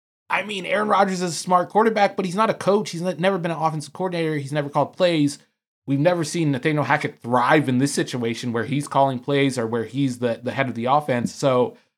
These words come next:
that episode and that little montage and how they portrayed Nathaniel Hackett kind of worried me about the season in a way that I didn't expect it to. I did see good things out of the offense in that, that preseason game, like,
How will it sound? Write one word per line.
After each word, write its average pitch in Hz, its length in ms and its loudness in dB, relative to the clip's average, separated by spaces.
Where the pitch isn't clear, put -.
that 208 280 2
episode 196 520 2
and 147 120 2
that 175 260 2
little 165 420 2
montage 151 640 4
and 131 100 -2
how 156 140 2
they 156 120 -2
portrayed 151 720 -2
Nathaniel 135 360 -4
Hackett 147 480 -4
kind 208 260 2
of 151 140 2
worried 165 340 2
me 143 180 2
about 123 300 2
the 143 60 -10
season 151 400 -4
in 127 160 -2
a 127 40 0
way 139 240 4
that 127 140 0
I 113 80 -2
didn't 123 220 -4
expect - 420 -8
it 110 120 -12
to. 95 340 -14
I 131 100 -4
did 147 300 -2
see 156 240 -4
good 170 180 -4
things 185 240 -4
out 180 120 4
of 165 280 0
the 160 180 -4
offense 233 480 -2
in 143 160 0
that, 175 300 0
that 147 180 0
preseason 170 420 -4
game, 170 220 -2
like, 117 240 -4